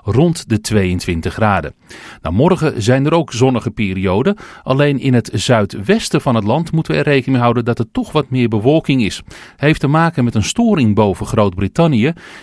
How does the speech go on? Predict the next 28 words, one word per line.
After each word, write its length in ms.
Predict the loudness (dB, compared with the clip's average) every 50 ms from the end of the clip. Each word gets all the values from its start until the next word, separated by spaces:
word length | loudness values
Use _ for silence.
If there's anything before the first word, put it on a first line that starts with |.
| -16 -6
en 60 | -4 -2
de 60 | 0
wolkenvelden 760 | 2 2 0 0 -2 -4 -2 0 0 0 0 0 -2 -4 -6
die 140 | -8 -10
komen 400 | -6 -2 0 0 0 0 0 0
net 280 | 0 0 0 -2 -6 -8
tot 260 | -6 -4 -4 -4 -4 -6
aan 240 | -4 -2 -2 0 0
Nederland. 680 | 2 2 2 4 4 2 2 0 0 -2 -4 -8 -14 -10 -6
Hier 280 | -2 0 2 2 0
op 160 | 0 -2 -4
de 80 | -4 -2
kaart 360 | 0 0 0 0 0 -2 -6 -10 -20 -20 -20
zien 220 | -8 -2 0 0 0
we 60 | 0
die 140 | 0 -2 0
wolkenvelden 680 | 0 0 0 0 -2 -2 -2 0 0 2 2 0 0
precies 440 | 0 0 -2 0 0 0 0 0 -2 -6
zo'n 280 | -4 -2 0 0 2 2
beetje 340 | 2 0 0 0 -4 -4 -2
over 280 | -2 -2 -2 0 0
de 240 | -2 -2 -2 -2 -6 -6
Belgische-Franse 880 | -2 2 2 2 2 0 -2 -4 -4 -4 -4 -2 -2 -2 -2 -2 -6 -6
grens 320 | -4 -2 -2 0 -2 -2
liggen, 260 | -4 -4 -4 -4 -6
maar 380 | -8 -10 -14 -20 -18 -10 -6 -4
die 80 | -2 0
wolkenvelden 420 | -2 -2 -2 -2 -2 0 0